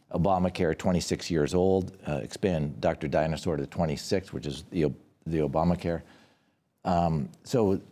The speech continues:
I don't see where this money's gonna come from. And it's gonna be very, d-, I mean, the minutia, it seems pretty straightforward, frankly, you know, that you're gonna do this, this, and this. But then they say, "Well, we have to put more money into Medicaid reimbursement 'cause the,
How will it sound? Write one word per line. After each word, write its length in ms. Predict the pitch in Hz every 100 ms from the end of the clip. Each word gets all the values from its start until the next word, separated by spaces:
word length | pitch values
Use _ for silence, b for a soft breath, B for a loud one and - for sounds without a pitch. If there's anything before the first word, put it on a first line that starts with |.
| _ _ _ _ _ _ _ - - -
I 60 |
don't 160 | 139 117
see 80 | 92
where 160 | 113
this 200 | 107 95
money's 280 | 90 85 78
gonna 200 | 80 73
come 240 | - 90
from. 360 | 85 69 71 73 b b b b b -
And 180 | 98 90
it's 140 | 85
gonna 160 | 120 107
be 160 | 98
very, 320 | 95 104 107 87
d-, 120 | -
I 80 | 101
mean, 100 | 110
the 100 | 98
minutia, 600 | 101 117 185 - 95 85 -
it 140 | - 92
seems 340 | - 110 98
pretty 240 | - 117 87
straightforward, 840 | - 87 78 - 80 76 69 60
frankly, 480 | 80 73 71 71 67
you 60 |
know, 180 | 76 73
that 80 | 71
you're 100 | 76
gonna 220 | 87 78
do 120 | 73
this, 220 | 78 82 -
this, 280 | 82 69
and 180 | 71 80
this. 300 | 85 78 - B B B _
But 120 | 85
then 180 | 110 104
they 120 | 98
say, 380 | 90 101 98 90
"Well, 480 | 76 104 95 92 - - _ _ _
we 120 | 98 113
have 160 | 107
to 140 | 101 80 - -
put 180 | 117 -
more 280 | 101 98 90
money 380 | 92 95 90
into 320 | 82 87 85 80
Medicaid 580 | 87 92 95 95 85
reimbursement 760 | 87 90 78 76 170 185 78 76
'cause 200 | - 76
the, 220 | 82 73